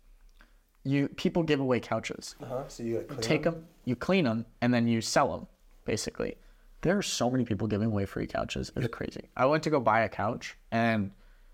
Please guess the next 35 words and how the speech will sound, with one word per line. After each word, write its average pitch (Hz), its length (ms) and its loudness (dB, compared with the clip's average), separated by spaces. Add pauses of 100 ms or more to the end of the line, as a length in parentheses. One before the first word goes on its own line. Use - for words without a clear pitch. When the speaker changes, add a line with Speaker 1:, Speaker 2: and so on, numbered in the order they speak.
(320)
Speaker 1:
like, 104 140 2
hundred, 135 540 0
he 131 200 -2
was 127 140 0
asking, 123 280 2
like, 95 60 0
a 92 40 0
hundred 104 240 0
and 92 100 0
eighty. 95 140 0
I 90 40 0
was 92 80 -2
like, 117 120 -4
"All 123 60 2
right, 117 120 6
I'll 110 80 2
give 131 140 -2
you 127 80 4
a 107 40 2
hundred." 107 280 2
And 101 80 -4
he's 101 100 -4
like, - 160 -4
"One 117 140 2
twenty." - 260 -8
I'm - 80 -4
like, - 140 -2 (160)
"Cool." - 240 -8 (160)
We 131 240 2
shook - 300 0
on 107 120 2
it, 107 140 0
everything. 101 340 -6 (240)
He's 123 160 0
like, 107 280 0